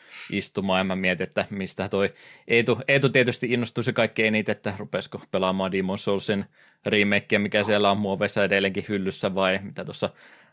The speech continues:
öö, tota, joululahjaksi tuli pyydettyä tai itselle ostettu, että olisiko ruvennut uutta Star Oceania pelaamaan tai Diofield Chroniclesia tai, öö, World Ends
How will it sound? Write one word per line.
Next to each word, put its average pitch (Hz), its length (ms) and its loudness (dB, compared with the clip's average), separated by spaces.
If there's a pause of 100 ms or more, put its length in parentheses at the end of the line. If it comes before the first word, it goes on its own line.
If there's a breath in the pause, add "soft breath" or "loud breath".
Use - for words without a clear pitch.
(160)
öö, 85 280 -6
tota, 92 360 -2
joululahjaksi 98 580 2
tuli 101 180 -2
pyydettyä 98 560 -2
tai 98 220 2
itselle 92 320 0
ostettu, - 360 -6
että - 140 -12
olisiko 87 200 -10
ruvennut 87 300 -4
uutta 95 220 -10
Star 98 260 2
Oceania 95 380 -2
pelaamaan 92 640 0
tai 92 220 2 (180)
Diofield 92 380 -2 (140)
Chroniclesia 98 800 0
tai, 92 520 0 (760 loud breath)
öö, 101 340 0
World 104 260 -2
Ends 107 300 -4